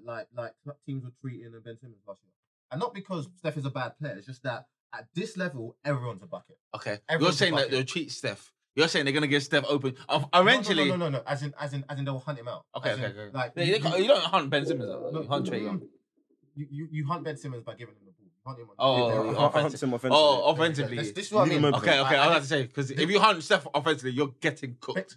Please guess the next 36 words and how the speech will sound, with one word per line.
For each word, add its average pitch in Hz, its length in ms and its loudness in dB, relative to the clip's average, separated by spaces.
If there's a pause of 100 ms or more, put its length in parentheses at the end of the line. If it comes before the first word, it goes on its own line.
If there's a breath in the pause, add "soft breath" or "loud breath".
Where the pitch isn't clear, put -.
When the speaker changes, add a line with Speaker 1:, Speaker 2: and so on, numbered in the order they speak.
Speaker 1:
the 175 80 -8
point 202 240 -6
I'm 170 80 -4
trying 151 140 -2
to 131 60 -6
make 123 140 -8
to 120 80 -10
clarify 120 400 -6
is 95 220 -16
that 98 140 -10 (100)
you 127 120 -16 (100)
hunt 151 180 -4
him 120 240 -10 (100)
as 113 140 -16
the 113 180 -20
weakest 120 340 -20
person 117 240 -14 (120)
on 104 100 -20
that - 300 -20
team. 117 80 -20 (200)
And 131 80 -14
it's 127 80 -14
not 143 160 -10
because 143 320 -14
he's 117 120 -20
a 113 160 -16
bad 110 320 -8
basketball 104 420 -14
player, 95 140 -14 (340)
but 143 140 -6
he's 143 120 -8
probably 170 300 -8
gonna 127 180 -8
be 120 100 -20
the - 100 -20 (100)
only 135 400 -10